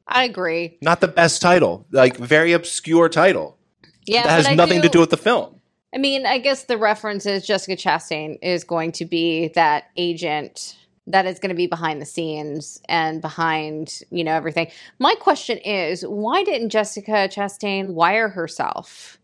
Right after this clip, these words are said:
Speaker 1: Get, I mean, he can pretty much confess to everything at the end. Like, if you, if you just had a wire on and recorded, or even, like, one of the ladies, like, recording the conversation, she could have cleared her name.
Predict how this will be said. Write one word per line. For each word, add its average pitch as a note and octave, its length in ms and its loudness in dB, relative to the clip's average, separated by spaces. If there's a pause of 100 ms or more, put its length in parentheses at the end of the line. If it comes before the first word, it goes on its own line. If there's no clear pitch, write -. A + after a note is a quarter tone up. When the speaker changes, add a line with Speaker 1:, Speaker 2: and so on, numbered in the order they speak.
(100)
Speaker 1:
Get, A3+ 240 0
I A3 60 -4
mean, G3+ 180 -4
he G#3 140 -6
can G#3 260 -6
pretty F4+ 260 -6
much - 280 -8
confess - 960 -4 (400)
to - 300 -6
everything G#3 600 -4
at E3+ 160 -4
the E3+ 220 -8
end. E3 460 -4
Like, F#3+ 240 -2
if G#3+ 180 -2
you, D4+ 180 2
if A3 280 -2
you C4+ 100 -4
just G#4 180 -4
had G#3+ 200 2
a D#3+ 120 -10
wire G#3+ 380 0
on D4+ 300 -4
and B3 120 -6
recorded, G#3+ 600 -2
or G#3+ 180 0
even, D#4+ 220 -2
like, A3+ 240 -2
one A3 160 -2
of A#3 40 -2
the A3+ 100 -2
ladies, A3 360 -4
like, G3 140 -2
recording G3+ 600 -2
the A3 80 -2
conversation, G#3 880 -4 (240)
she - 160 -4
could F#4+ 120 4
have C4+ 120 -2
cleared G3+ 240 -2
her D3+ 120 -6
name. D#3+ 460 -10